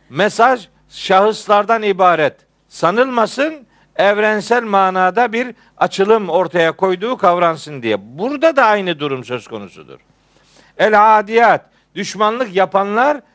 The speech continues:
ve bu düşmanlığın aleti aracı olarak kullanılanlar.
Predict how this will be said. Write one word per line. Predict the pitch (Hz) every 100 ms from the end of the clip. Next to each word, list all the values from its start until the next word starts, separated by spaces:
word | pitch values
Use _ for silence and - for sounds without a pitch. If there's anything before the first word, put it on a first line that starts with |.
| _
ve | 160 190
bu | 233
düşmanlığın | 214 214 185 208 208 208 240 285
aleti | 233 185 202 196 208 202 240
aracı | 190 202 185 233
olarak | 220 196 233 -
kullanılanlar. | 196 196 196 196 196 190 190 180 -